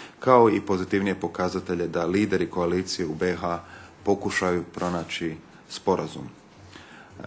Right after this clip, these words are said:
Vijeće za implementaciju mira će također razgovarati o perspektivi zemlje da se pridruži Europskoj uniji, što je trenutno, kao što svi znamo, e, blokirano,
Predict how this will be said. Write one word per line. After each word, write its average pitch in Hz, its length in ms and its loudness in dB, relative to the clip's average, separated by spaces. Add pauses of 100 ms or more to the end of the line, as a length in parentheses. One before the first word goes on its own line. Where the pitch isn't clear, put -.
(180)
Vijeće 95 300 2
za 92 80 0
implementaciju 90 560 -2
mira 92 200 2
će 92 120 -6
također 90 440 0
razgovarati 87 520 0
o 85 40 -4
perspektivi 85 600 -4
zemlje 90 440 -2 (400)
da 87 100 -6
se 85 140 -2
pridruži 113 500 4
Europskoj 104 440 4
uniji, 95 240 2
što 87 200 -4
je 85 100 -4
trenutno, 80 560 -6 (140)
kao 71 160 -12
što - 160 -12
svi - 160 -10
znamo, 73 460 -10
e, - 600 -20 (280)
blokirano, 85 600 -2